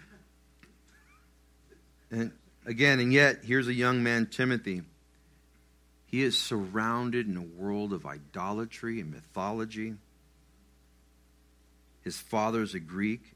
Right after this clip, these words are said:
yet he maintains his integrity and his reputation. And it's well known. Imagine that. It's well known. What do you think folks say about you?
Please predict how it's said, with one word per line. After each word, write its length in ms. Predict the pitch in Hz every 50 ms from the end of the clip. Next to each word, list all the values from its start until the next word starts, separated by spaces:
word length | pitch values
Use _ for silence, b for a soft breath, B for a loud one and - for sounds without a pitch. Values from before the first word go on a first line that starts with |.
| _ _ -
yet 220 | 92 104 104 101
he 140 | - 104 98
maintains 720 | 92 87 87 85 82 78 - - 113 110 107 110 113 101
his 140 | 101 92 82
integrity 720 | 85 78 76 - - 110 104 101 98 101 104 98 98 95 92
and 100 | 80 76
his 220 | 76 76 76 -
reputation. 800 | 92 90 87 - - 90 - - 85 78 80 - - 69 67 - - _ _ _ _ _ _ _ _ _ _ _ _ _ _ _ _ _ _ _ _ _ _ _
And 120 | - - -
it's 180 | - - -
well 160 | - 90 82 92
known. 300 | 90 87 85 82 80 73 - _ _ _ _ _ _ _ _ - - _ _ _ _ _ - _
Imagine 360 | 92 110 139 156 170 160 156 147
that. 240 | 135 117 92 78 - - _ _ _ _ _ _ _ _ _ _ _ _ _ _ _ _
It's 240 | - - - - -
well 220 | 104 110 110 104 104
known. 400 | 104 101 98 92 87 82 78 78 - _ _ _ _ b b b b b b b b b _ _ _ - - - _
What 120 | - 180
do 60 | 214
you 60 | 254 220
think 200 | - 220 202 196
folks 320 | - - 185 180 160 -
say 160 | - - 160
about 300 | 156 135 127 120 110 -
you? 300 | 95 95 87 80 65 65